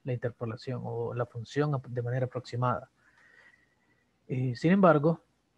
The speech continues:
eh, hay unos cuantos detalles aquí que, que nos están fallando. Por ejemplo, esta función que dibujé originalmente es una función diferenciable, probablemente hasta con dos derivadas.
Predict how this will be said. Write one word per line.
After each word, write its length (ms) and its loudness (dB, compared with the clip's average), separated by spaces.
eh, 240 0
hay 100 2
unos 200 -2
cuantos 300 -2
detalles 380 2
aquí 300 -2
que, 680 2
que 180 -2
nos 160 -4
están 220 -6
fallando. 380 2
Por 140 -4
ejemplo, 400 -2
esta 260 -2
función 340 -2
que 100 2
dibujé 260 0
originalmente 800 0
es 120 -8
una 160 0
función 320 -2
diferenciable, 800 -2
probablemente 640 0
hasta 160 -4
con 160 -6
dos 140 0
derivadas. 640 -2